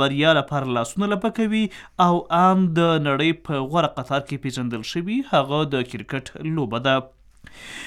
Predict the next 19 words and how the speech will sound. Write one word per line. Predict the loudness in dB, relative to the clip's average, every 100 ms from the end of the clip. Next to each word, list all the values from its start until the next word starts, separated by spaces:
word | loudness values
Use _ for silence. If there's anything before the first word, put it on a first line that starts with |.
| -6 0
بېشکه | 2 2 0
کرکټ | 0 0 2
په | 4 6
د | 6 6
نورو | 6 6
هیوادونو | 6 4 2 0
لپاره | 0 2 2 2
یوازې | 4 2 2 0
لوبه | 0 0 0
وي، | -2 -4 -8 -20 -8
خو | -2 -2
د |
افغانانو | 0 0 0 0 -2
لپاره | 0 0 0 0
د | -2
وطن | -2 -4 -4 -4
دوستۍ | -4 -2 0 0 0
جذبې | -2 -4 -2 -2
ښکاره | 0 0 0